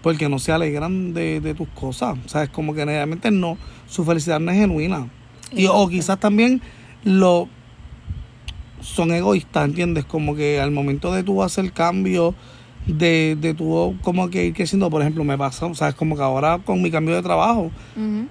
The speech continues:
Speaker 1: este, pues obviamente sí tenía personas que estaban bien contentas, pero sí habían personas que como que estaban como que lamentándose y no que, y como que no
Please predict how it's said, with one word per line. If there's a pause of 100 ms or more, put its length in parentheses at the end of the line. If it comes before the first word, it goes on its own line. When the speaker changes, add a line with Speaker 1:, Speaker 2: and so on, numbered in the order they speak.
Speaker 1:
este,
pues
obviamente
sí
tenía (180)
personas
que
estaban
bien
contentas,
pero
sí
habían
personas (680)
que
como
que
estaban
como
que
lamentándose
y
no
que,
y
como
que
no